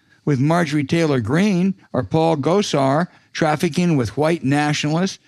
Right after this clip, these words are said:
vile racist, uh, and anti-Jewish broadsides. Remember old Marjorie talking about Jewish laser beams starting California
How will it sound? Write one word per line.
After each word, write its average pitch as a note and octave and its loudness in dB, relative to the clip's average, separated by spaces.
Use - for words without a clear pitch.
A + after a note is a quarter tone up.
vile C#3+ 0
racist, C#3+ 0
uh, A#2+ -6
and A2 -4
anti-Jewish D3 0
broadsides. E3 0
Remember C4+ 2
old A#3+ 2
Marjorie G#3 2
talking G3+ 0
about D3+ 0
Jewish F3 2
laser F3 2
beams F3+ 2
starting D#3+ 0
California E3 0